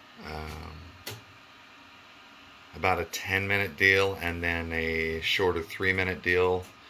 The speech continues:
for a, uh, light cleaning.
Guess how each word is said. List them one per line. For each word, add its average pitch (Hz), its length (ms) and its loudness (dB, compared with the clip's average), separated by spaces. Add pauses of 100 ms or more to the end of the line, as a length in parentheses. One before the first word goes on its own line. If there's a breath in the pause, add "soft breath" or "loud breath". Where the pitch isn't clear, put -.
(300 loud breath)
for 78 300 -2
a, 76 340 -4 (140)
uh, 76 220 -10
light 82 540 -2
cleaning. 87 460 -4